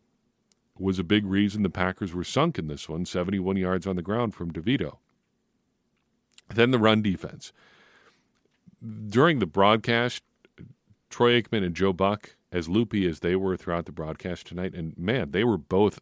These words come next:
on one tonight. Joe Buck just was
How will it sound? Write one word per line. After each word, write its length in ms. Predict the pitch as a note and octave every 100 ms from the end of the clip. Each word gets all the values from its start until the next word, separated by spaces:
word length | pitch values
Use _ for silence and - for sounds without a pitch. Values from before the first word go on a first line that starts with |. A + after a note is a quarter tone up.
| _
on 260 | F2 F#2+ E2
one 220 | D#2 D2
tonight. 340 | D#2 D2 D2+ - F2
Joe 200 | F#2 A#2+ A2 -
Buck 220 | G2+ - _ _ _
just 280 | - G2 - _ -
was 260 | E2+ D2+